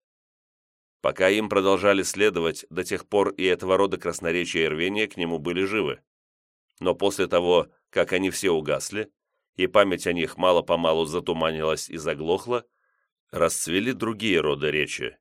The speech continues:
изнеженные и расслабленные. Тут-то и появился Демохар, сын, как говорят, сестры Демосфена, а потом и знаменитый Диметрий Фалерский, чей слог, по-моему, лощеней всех, а там и другие,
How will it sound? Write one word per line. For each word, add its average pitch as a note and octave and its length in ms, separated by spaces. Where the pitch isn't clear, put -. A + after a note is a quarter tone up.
изнеженные G#2+ 840
и F#2+ 120
расслабленные. C#2 920
Тут-то C3 340
и D#3 100
появился B2 640
Демохар, F2 600
сын, G#2 280
как F2+ 160
говорят, F2 420
сестры F#2+ 420
Демосфена, D#2+ 680
а D#2+ 80
потом E3 320
и D3+ 40
знаменитый A2 520
Диметрий F2 460
Фалерский, E2 760
чей D2+ 300
слог, B2+ 360
по-моему, C#2+ 640
лощеней G2 600
всех, - 480
а D#2 120
там D3+ 220
и C#3+ 40
другие, D2 560